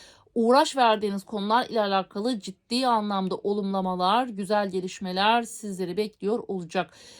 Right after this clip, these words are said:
Güzellikleri öyle bir kucaklayacaksınız ki buna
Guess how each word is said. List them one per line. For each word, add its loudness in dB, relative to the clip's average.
Güzellikleri 0
öyle 4
bir 0
kucaklayacaksınız -4
ki -4
buna 2